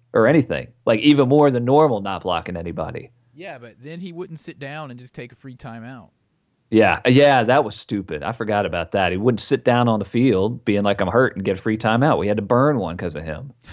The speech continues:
Speaker 2: <laughs> I know, I know. That was the other reason.
Speaker 1: All right, I'm giving him my kick then. What the hell? Not, not too bright, Deshaun.
Speaker 2: Is that two weeks in a row, not too bright move?
Speaker 1: Yeah.
Speaker 2: Yeah, he's
Speaker 1: And being out there, like, limping around, I'm glad he was trying to tough it out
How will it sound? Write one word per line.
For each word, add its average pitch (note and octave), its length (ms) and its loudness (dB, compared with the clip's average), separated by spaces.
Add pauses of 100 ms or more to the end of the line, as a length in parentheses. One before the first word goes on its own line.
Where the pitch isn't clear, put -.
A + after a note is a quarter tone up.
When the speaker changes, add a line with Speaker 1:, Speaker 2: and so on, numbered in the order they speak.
(160)
Speaker 2:
<laughs> F#3+ 120 -12
I F#3+ 80 -8 (180)
know, A#3+ 60 -14 (180)
I F3+ 120 -16
know. F#3 280 -14
That C#3 220 -18
was A#2+ 160 -20
the G2+ 100 -20
other E2+ 120 -20
reason. - 180 -18
Speaker 1:
All F3+ 100 6
right, E3+ 100 6
I'm G3+ 120 4
giving G#3+ 220 4
him D3+ 160 2
my B2+ 120 0
kick A#2 300 -2
then. E2 260 -2
What E3 220 0
the - 80 4
hell? E3 400 4
Not, - 320 -4 (100)
not F2+ 220 -8
too A#2+ 80 -6
bright, D#3+ 320 0
Deshaun. B2+ 880 2 (960)
Speaker 2:
Is A2 80 -20
that D3+ 160 -20
two F#3+ 180 -20
weeks F#3+ 240 -20
in F3 80 -20
a D3+ 60 -18
row, D#3 220 -12
not E3+ 180 -16
too E3+ 160 -20
bright E3+ 240 -14
move? E3+ 260 -14 (440)
Speaker 1:
Yeah. F3 680 4 (600)
Speaker 2:
Yeah, E2+ 100 -20
he's C#3 240 -6
Speaker 1:
And E3 180 4
being G3 240 4
out G3+ 200 4
there, G#3 180 4
like, D#3+ 220 2
limping D#3+ 340 0
around, D#3+ 320 4
I'm C#3 80 0
glad C#3+ 240 2
he F#3+ 60 -2
was D3 100 -6
trying D3 280 -2
to A2 40 -4
tough C#3+ 300 0
it G#2+ 80 0
out D3+ 340 -2